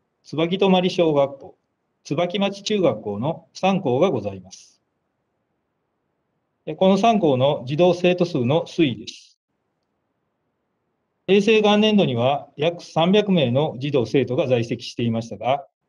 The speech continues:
分散型小中一貫教育の取り組みを始めた平成二十五年度には約六、あ、六十一名と約五分の一に。今年度は三十二名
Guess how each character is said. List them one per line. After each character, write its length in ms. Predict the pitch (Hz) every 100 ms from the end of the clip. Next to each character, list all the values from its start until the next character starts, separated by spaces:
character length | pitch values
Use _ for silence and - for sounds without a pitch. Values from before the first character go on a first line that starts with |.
| _ _ _ -
分 160 | 165
散 200 | 165 170
型 380 | 165 165 151 147
小 240 | - 196 190
中 180 | 147 127
一 120 | 123
貫 220 | 165 185
教 200 | 185 185
育 120 | 160
の 120 | 123 113
取 180 | 123
り 20 | 127
組 200 | 135 131
み 20 |
を 60 |
始 160 | 127 127
め 140 | 127
た 280 | 123 156 - _ _ -
平 160 | 160 - 170
成 300 | 175 165 151
二 180 | 180
十 180 | 190 151
五 140 | 131 143
年 180 | 180
度 80 | 143
に 140 | 131 120
は 280 | 120 120 - -
約 240 | 160 165 _ _
六、 140 | 139 -
あ、 160 | 135 - _
六 200 | 131 175
十 160 | 180 190
一 200 | 180 185
名 180 | 147 104
と 220 | 104 - -
約 260 | 147 156
五 160 | 117 123
分 200 | 160 160
の 100 | 151
一 160 | 147 117
に。 120 | 95 _ _ _ _ _ _ _ _ _ _
今 220 | 170 180
年 160 | 214 208
度 100 | 170
は 320 | 151 160 - -
三 320 | - 190 170
十 160 | 131
二 140 | 120 135
名 160 | 113